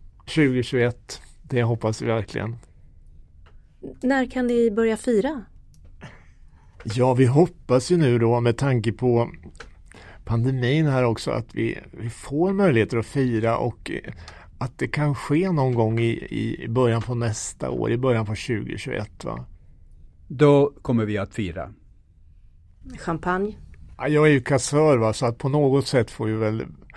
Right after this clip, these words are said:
Speaker 1: bestämma hur vi ska fira det här, för att det måste vi göra efter fem års, eh, eh, engagemang i den här frågan. Och vi ska bjuda in Lennart Karlsson också då.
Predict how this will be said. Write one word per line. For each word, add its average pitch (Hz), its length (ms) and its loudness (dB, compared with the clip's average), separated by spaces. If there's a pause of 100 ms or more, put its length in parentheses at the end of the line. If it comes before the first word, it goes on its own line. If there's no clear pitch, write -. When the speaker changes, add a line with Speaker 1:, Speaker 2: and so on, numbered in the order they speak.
(220)
Speaker 1:
bestämma 120 680 0
hur 117 120 4
vi 107 100 2
ska 107 180 -4
fira 123 440 0
det 127 80 2
här, 110 200 0
för - 160 -8
att 113 180 -6
det 127 100 0
måste 127 320 -2
vi 120 100 0
göra 123 400 6
efter 117 220 -2
fem 120 380 -4
års, 117 380 -6
eh, - 200 -8 (360)
eh, 113 280 -8 (720)
engagemang 127 720 2
i 127 40 2
den 123 120 2
här 117 160 2
frågan. 120 540 -2 (160)
Och 131 160 0
vi 131 80 4
ska 131 160 0
bjuda 127 320 6
in 123 100 2
Lennart 120 300 2
Karlsson 117 480 -2
också 113 260 -10
då. 127 200 -12